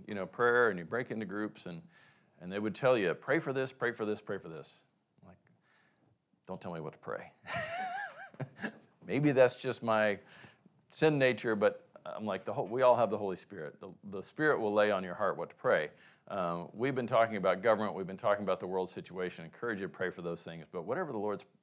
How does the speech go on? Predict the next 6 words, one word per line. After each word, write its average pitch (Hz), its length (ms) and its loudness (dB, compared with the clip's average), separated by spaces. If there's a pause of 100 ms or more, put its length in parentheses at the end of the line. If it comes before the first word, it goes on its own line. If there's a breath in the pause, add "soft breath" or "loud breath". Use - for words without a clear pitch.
putting 110 320 -4
on 87 160 -8
your 76 100 -12
heart, 110 400 -2 (800 soft breath)
pray. 113 540 0 (440 soft breath)
Um, 85 520 -2